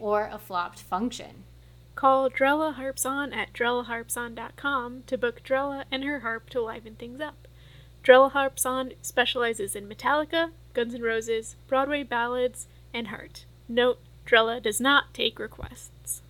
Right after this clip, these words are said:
Speaker 1: To get a ten percent discount on any event over one hour, visit drella harps on dot com slash talking fast or use the code talking fast at checkout. That's talking fast at checkout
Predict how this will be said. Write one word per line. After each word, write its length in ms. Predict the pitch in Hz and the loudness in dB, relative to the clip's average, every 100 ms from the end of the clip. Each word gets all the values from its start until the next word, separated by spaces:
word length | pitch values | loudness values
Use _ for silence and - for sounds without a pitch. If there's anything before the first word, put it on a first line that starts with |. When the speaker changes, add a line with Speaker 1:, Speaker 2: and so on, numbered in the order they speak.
| - - - - | -20 -20 -20 -10
Speaker 1:
To 120 | 277 | -6
get 180 | 233 247 | -2 0
a 80 | 233 | -2
ten 300 | 233 247 233 | 0 -2 -2
percent 540 | 247 - 226 226 214 | -4 -2 -2 -2 -4
discount 520 | 226 262 - 339 302 | -4 -4 -2 2 2
on 140 | 208 202 | 2 -2
any 300 | 208 220 208 | -4 -2 -2
event 420 | 196 202 214 214 - | -2 -2 -2 -4 -6
over 300 | 214 208 208 | -4 -2 -4
one 300 | 196 196 196 | -2 -2 0
hour, 480 | 196 254 247 185 220 - - - | 4 4 4 0 -2 -8 -20 -18
visit 680 | 220 294 320 302 330 311 - | 0 4 4 4 2 2 -2
drella 380 | 226 240 262 269 | -4 0 2 2
harps 480 | 262 254 247 - - - - - - | 2 0 0 -8 -14 -18 -20 -16 -6
on 380 | 202 202 220 | -2 0 0
dot 300 | 202 180 - | 2 0 -2
com 420 | - 214 220 254 262 | -4 0 2 2 0
slash 400 | - 170 - - | -2 -4 -6 -2
talking 420 | 202 220 269 262 | 0 0 0 0
fast 540 | 262 240 180 - - - - - - | 8 8 8 0 -12 -14 -20 -20 2
or 260 | 302 302 269 | 6 8 6
use 280 | 208 202 | 0 -6
the 120 | - 190 | -10 -8
code 380 | 233 214 208 | -2 -2 -2
talking 400 | 208 180 180 180 | 0 0 0 -10
fast 400 | 185 190 220 - - | 0 2 2 0 -2
at 220 | 190 190 | -2 -2
checkout. 520 | - 196 208 175 170 - - - - - | -6 -8 -4 -4 -4 -12 -20 -20 -20 4
That's 380 | 226 233 - - | 6 6 2 8
talking 400 | 277 285 311 294 | 8 8 2 4
fast 460 | 311 330 320 - - | 8 10 8 2 2
at 260 | 214 220 | 2 2
checkout 500 | - 247 240 190 185 | -4 -4 0 0 -2